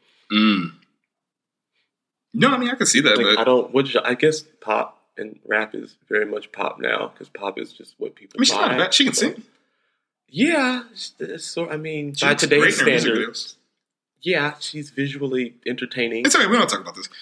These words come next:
Speaker 2: I would love not to.
Speaker 1: No, we'll
Speaker 2: Actually,
Speaker 1: move on to something else.
Speaker 2: fantastic. Would you talk about donuts?
Speaker 1: Season two, donuts? Oh, you know what? Restaurants are opening up again. I don't know. Like, is season two, we're gonna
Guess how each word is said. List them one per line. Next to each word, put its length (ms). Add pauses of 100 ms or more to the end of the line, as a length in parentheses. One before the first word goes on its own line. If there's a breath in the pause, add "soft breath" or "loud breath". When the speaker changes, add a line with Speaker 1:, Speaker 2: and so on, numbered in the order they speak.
(440 loud breath)
Speaker 2:
I 140
would 160
love 240
not 300
to. 280
Speaker 1:
No, 120
we'll 80
Speaker 2:
Actually, 100
Speaker 1:
move 80
on 80
to 40
something 280
else. 180 (320)
Speaker 2:
fantastic. 680 (100)
Would 140
you 100
talk 220
about 200
donuts? 540 (680)
Speaker 1:
Season 380
two, 380
donuts? 640 (520)
Oh, 380 (460)
you 100
know 80
what? 160 (1400)
Restaurants 440
are 60
opening 240
up 120
again. 280 (220)
I 60
don't 80
know. 300
Like, 260
is 160
season 240
two, 180
we're 80
gonna 280